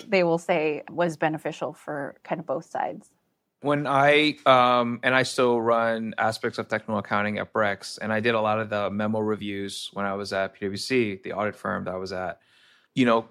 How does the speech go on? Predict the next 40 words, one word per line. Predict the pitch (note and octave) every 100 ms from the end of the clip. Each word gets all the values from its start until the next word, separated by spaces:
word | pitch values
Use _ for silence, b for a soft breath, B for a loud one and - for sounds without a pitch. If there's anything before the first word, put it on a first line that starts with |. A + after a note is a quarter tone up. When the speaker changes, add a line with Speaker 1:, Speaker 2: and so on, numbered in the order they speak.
| -
Speaker 2:
when | C3
I | B2+
was | C#3+ D#3+
at | D#3
P | -
W | C3 A2+
C, | - B2+ A#2+ A2
I | A2
always | A2+ A#2 A2+
looked | G#2 A2 A2+
at | G#2+ A2
it | A2 -
from | - A2 G#2
a |
standards | - - G2+ G2+ G#2+
perspective, | - A#2 - A#2 - C3+ C#3+ G2
like, | F#2 -
"gap, | G#2 F#2+ -
gap, | G2+ F#2+
gap, | G2 G2 F#2+ -
like, | G2 F2+
make | G2+
sure | - G#2
it's | G2+ -
compliant | - F#2+ G2+ F#2
with | F2+
gap. | - F#2+ F#2+
Does | G2
this | F#2+ G2
make | F#2+ F#2
sense?" | G2 F#2 F2+ - - _ _ _ _
Now | - G#2+ A2+
that | A2+ G#2+
I'm | G#2+ G#2
on | G#2
this | G2+ A2
side | - A2+
of | G#2
the |
fence, | G2+ C3+ C#3 A2 G#2+ -